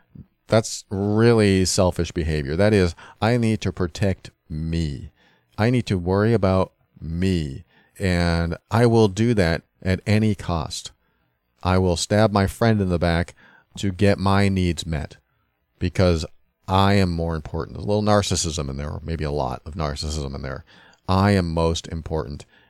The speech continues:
and I don't care who I have to steamroll to, uh, get what I want.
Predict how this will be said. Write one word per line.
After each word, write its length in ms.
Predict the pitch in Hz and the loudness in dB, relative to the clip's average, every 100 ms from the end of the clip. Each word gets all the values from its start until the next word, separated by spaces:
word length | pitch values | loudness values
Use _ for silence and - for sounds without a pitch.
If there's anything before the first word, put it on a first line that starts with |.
| _ | _
and 100 | 92 90 | -6 0
I 100 | 110 | 2
don't 160 | 123 | 2
care 280 | - 113 104 | 0 0 0
who 180 | 95 135 | 0 0
I 100 | 147 | 0
have 180 | 127 117 | 0 0
to 60 | 107 | -4
steamroll 640 | - 123 107 82 73 73 - _ _ _ | -4 -4 -2 -2 -4 -8 -14 _ _ _
to, 560 | - 95 87 82 82 80 | -4 0 0 0 -2 -4
uh, 200 | 78 76 80 | -4 -6 -2
get 200 | 95 87 | -2 0
what 140 | 87 | -2
I 180 | 82 80 | 0 -2
want. 340 | 71 - - | -4 -8 -14